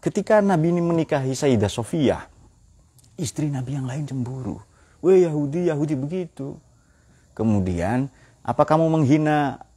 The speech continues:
menghina, eh, keluarga nabimu?"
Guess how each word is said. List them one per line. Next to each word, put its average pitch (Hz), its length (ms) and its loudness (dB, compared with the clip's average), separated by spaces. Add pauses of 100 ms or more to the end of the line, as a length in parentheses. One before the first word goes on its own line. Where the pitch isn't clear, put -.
(100)
menghina, 139 760 0 (240)
eh, 127 760 -2
keluarga 123 760 4
nabimu?" 117 640 2